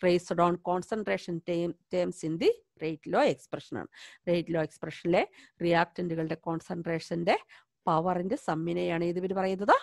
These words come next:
ഓർഡർ എന്ന് പറയുന്നത്. Molecularity-യോ? It is the number of molecules of reactants taking part in elementary step of reaction. ഓരോ സിംഗിൾ സ്റ്റെപ്പിലും പങ്കെടുക്കുന്ന മോളിക്യൂളുകളുടെ നമ്പറിനെയാണ്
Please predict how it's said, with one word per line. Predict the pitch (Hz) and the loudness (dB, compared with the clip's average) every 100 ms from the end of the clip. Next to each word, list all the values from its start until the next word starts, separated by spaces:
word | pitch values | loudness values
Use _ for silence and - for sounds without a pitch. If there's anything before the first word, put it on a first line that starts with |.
| - _ | 0 _
ഓർഡർ | 196 165 - 143 | -10 -10 -8 -8
എന്ന് | 165 330 | -4 -2
പറയുന്നത്. | 165 - _ - | -4 -8 _ 0
Molecularity-യോ? | 180 180 180 170 - 180 175 - - - - | 0 2 0 0 0 0 0 -4 -20 -14 -10
It | 202 | -2
is | 247 240 | -2 2
the | 247 226 | 2 4
number | 220 233 269 339 | 0 2 6 6
of | - 185 | 4 0
molecules | 185 196 - 165 170 392 - _ - - 180 | 0 0 -2 0 4 4 2 _ -20 -2 4
of | 196 202 185 | 4 2 0
reactants | 170 180 - 220 262 - 170 | 4 4 0 -2 -2 -2 -2
taking | - _ - | -2 _ -6
part | 170 - - | -4 -2 0
in | 339 - _ 170 | 0 -2 _ -2
elementary | 165 185 185 185 185 | -2 0 -4 -2 -6
step | - 156 - 240 | -6 -10 0 0
of | - | 0
reaction. | 147 131 - - - - - | -4 -4 -8 -20 -20 -14 -2
ഓരോ | 156 165 175 196 233 | 0 4 6 4 2
സിംഗിൾ | 208 170 170 | -2 0 -2
സ്റ്റെപ്പിലും | - 175 226 269 180 | -2 -2 0 0 0
പങ്കെടുക്കുന്ന | 160 165 165 175 175 165 | -2 -4 -4 -2 -2 -2
മോളിക്യൂളുകളുടെ | 160 190 214 196 175 175 170 175 170 | -2 -2 -4 -4 -2 -2 -2 -2 -2
നമ്പറിനെയാണ് | 156 160 180 247 254 233 165 156 196 | -4 -4 2 2 2 0 0 0 0